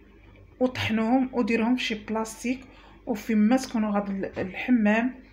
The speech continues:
آه، انا هادشي راه، يعني راه انا راه عندي، انا غنوري لكم، يعني هادشي راه انا طاحنه وحاطه.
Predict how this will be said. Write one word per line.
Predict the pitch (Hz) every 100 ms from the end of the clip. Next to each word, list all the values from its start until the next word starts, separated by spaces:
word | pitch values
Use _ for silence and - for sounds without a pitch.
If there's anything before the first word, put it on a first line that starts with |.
| - - - -
آه، | 202 208
انا | 202 214 208 214
هادشي | 208 - 214
راه، | 202 202 - - - - -
يعني | 196 214
راه | 208 202 165
انا | 202 202
راه | 202
عندي، | 220 214 220 208 -
انا | 185 190
غنوري | 202 254 254 208
لكم، | 202 226 220
يعني | 202 214
هادشي | 208 -
راه | 214
انا | 208
طاحنه | 208 240 285 - 254 269 254
وحاطه. | 220 - 196 - 175